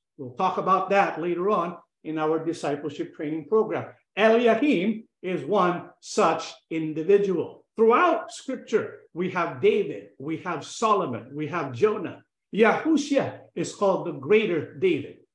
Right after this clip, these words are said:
the greater Solomon, the greater Adam, the greater Jonah, because many of the characters in the Old Testament point to Yahushua, and Eliakim,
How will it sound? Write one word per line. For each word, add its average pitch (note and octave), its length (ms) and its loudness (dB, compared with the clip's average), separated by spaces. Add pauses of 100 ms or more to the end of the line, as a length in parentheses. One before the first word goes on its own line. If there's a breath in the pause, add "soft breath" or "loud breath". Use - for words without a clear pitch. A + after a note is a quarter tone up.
(100)
the F3 140 -4
greater G3 640 2
Solomon, B2 500 -4 (180)
the F3+ 100 -2
greater G#3+ 580 0
Adam, E3+ 300 -4 (160)
the - 80 -6
greater G3 440 4
Jonah, E3 400 -4 (380)
because G#3+ 380 2
many E4+ 500 -4
of F3 120 -10
the F3+ 80 -8
characters G3 520 -6
in D#3 60 -4
the E3 80 -2
Old F#3 180 -4
Testament F3+ 460 -4 (400)
point G4+ 360 4
to F#3+ 200 2 (880)
Yahushua, D3+ 760 -4 (480)
and C#3+ 240 -4
Eliakim, E3 880 -2